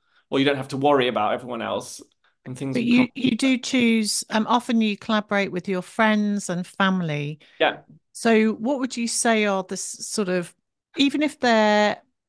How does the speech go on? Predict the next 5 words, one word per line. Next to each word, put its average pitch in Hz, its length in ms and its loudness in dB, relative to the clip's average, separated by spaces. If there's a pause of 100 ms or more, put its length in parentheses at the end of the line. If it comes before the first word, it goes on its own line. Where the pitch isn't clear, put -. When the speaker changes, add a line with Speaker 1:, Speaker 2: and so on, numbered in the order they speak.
(120)
Speaker 2:
internally 226 960 2
acknowledged, 170 1080 -4 (400)
um, 165 760 0 (380)
I 190 80 -16
guess, - 400 -10